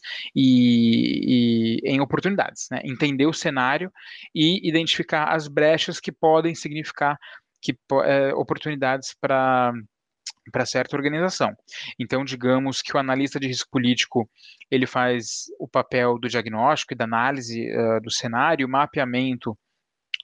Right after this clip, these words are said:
dos riscos e dos perigos que se colocam em dada conjuntura, e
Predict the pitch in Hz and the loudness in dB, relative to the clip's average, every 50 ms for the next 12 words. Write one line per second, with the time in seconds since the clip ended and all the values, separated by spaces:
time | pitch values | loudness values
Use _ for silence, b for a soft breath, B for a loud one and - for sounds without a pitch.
0 | - 117 113 110 104 - 127 143 175 160 - - 127 120 120 117 117 110 - - | -10 -8 -6 -6 -4 -2 0 0 0 0 0 -2 -2 -2 -2 -2 -4 -6 -4 -2
1 | 139 113 113 123 139 143 147 165 160 - - B B B B B B B - 123 | -2 0 2 4 4 4 4 2 0 -2 -6 B B B B B B B -8 -4
2 | - 139 - - 131 123 120 117 - 135 127 123 127 123 - 151 147 147 175 190 | -4 -4 -2 0 2 2 2 2 0 -2 -2 -2 -2 -2 -4 -6 -10 -8 -8 -8
3 | 180 - 165 170 185 190 - B B B B B B B B _ - 175 170 180 | -6 -2 0 2 2 0 0 B B B B B B B B _ 0 2 2 2
4 | 185 | 2